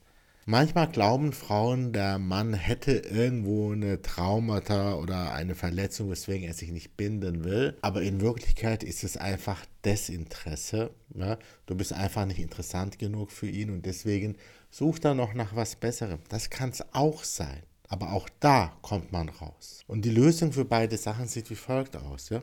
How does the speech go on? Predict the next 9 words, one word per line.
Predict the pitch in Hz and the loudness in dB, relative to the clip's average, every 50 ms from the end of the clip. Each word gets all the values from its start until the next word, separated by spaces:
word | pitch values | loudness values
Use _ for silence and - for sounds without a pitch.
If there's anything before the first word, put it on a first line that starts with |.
| - _ | -6 _
Du | - 135 | 2 4
nutzt | 131 131 160 180 170 - - - - | 6 6 6 4 2 -2 -8 -4 0
deine | 131 123 127 127 131 131 131 120 | 2 4 4 4 4 2 0 -2
Spiegelneuronen, | - - - - 123 127 143 120 117 101 87 82 78 78 80 71 71 76 - - 73 76 85 95 - | -4 -6 -4 0 2 2 2 2 2 0 0 0 -2 -4 -6 -6 -8 -12 -14 -18 -18 -16 -16 -8 -6
beziehungsweise | 104 92 - 120 110 117 110 104 - 113 | -6 -4 -2 -2 0 2 0 0 0 -2
du | 98 107 107 | -2 -2 0
nutzt | 107 117 117 - - - - - | 0 0 -2 -4 -6 -10 -12 -12
seine | - - - 127 123 131 135 147 139 120 98 | -10 -2 2 4 6 6 6 6 4 2 -2
Spiegelneuronen. | - - - 87 80 76 - 82 78 78 73 76 71 71 65 67 69 69 69 65 | -4 -6 -6 -6 -6 -4 -6 -6 -6 -6 -6 -6 -6 -8 -8 -8 -10 -10 -10 -10